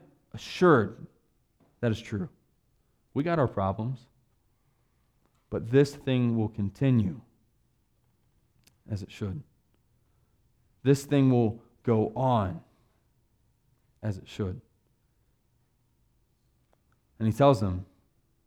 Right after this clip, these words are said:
"So in the present case," so he connects the dots, he links it to what's going on.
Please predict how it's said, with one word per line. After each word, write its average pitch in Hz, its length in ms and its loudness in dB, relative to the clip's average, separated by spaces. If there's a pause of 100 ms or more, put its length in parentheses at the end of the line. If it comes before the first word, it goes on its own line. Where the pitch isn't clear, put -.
(2750)
"So - 140 0
in 143 60 8
the 131 60 6
present 156 380 6
case," 117 240 0
so 120 80 0
he 117 60 0
connects 120 340 0
the 120 80 -4
dots, 107 360 0
he 113 80 -2
links 120 400 -2
it 107 120 -6
to - 80 -8
what's 107 200 -6
going 104 200 -4
on. 92 200 -6